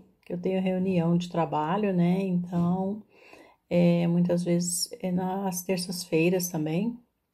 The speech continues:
mas sempre que dá um jeitinho, eu assisto às aulas e, é, acho muito interessante as pessoas, é, traba-, é,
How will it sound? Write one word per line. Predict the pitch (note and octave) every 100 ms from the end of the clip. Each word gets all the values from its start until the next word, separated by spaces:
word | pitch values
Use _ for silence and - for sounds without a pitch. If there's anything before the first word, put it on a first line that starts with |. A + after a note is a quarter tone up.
| _ _ _ _ _ -
mas | F3+ F3
sempre | F#3 G3+ -
que | - G#3
dá | G3 G3
um | G3
jeitinho, | F#3+ F#3+ F3+ - F3 G3 G#3+ - - - - -
eu | F3+ F3+
assisto | F3 F3 - D#3+ F3 - E3+
às | - E3
aulas | D#3+ F#3 A3 B3 A#3+ - _ - - - - _ _ _ _ _
e, | F#3+ G3 G#3 G#3+ A3 G#3+ _ _ _ _ _ _ _ -
é, | G3+ G3+ G3+
acho | G3+ G3+ -
muito | A3 A3
interessante | A#3 A#3 A#3 A#3 G3 F#3+ F3 - F3
as | F3 F3
pessoas, | - F3 - E3 E3+ F3+ F3+ - - _ -
é, | F3+ F3 F3 F3 F3 E3+ - _ _ _ _ _ _
traba-, | F#3 F3+ F3 - -
é, | F3+ F3